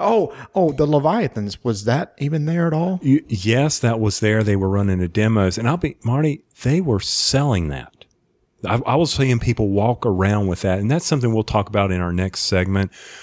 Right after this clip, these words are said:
Speaker 2: when we talk about, uh, Star Trek Attack Wing. I wanna talk to you. We're,
Speaker 1: Mm-hmm.
Speaker 2: we need to talk about that as well.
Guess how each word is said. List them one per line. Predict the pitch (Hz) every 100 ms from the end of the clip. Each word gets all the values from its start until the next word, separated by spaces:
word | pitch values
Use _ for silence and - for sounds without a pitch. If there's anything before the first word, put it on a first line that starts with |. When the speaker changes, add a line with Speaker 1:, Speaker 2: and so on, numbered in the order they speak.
| - -
Speaker 2:
when | 90
we | 87
talk | 98 90
about, | 92 85 85 -
uh, | 85 80 78
Star | - 101 95
Trek | - 104 - -
Attack | - 104 101 -
Wing. | 110 101
I | 101
wanna | 104
talk | 101 107 92
to | -
you. | 92 87
We're, | 104
Speaker 1:
Mm-hmm. | 135 170 92 95
Speaker 2:
we | 98
need | 95 92
to |
talk | - 87
about | 90 82 78
that | 80 76
as | 76 78
well. | 73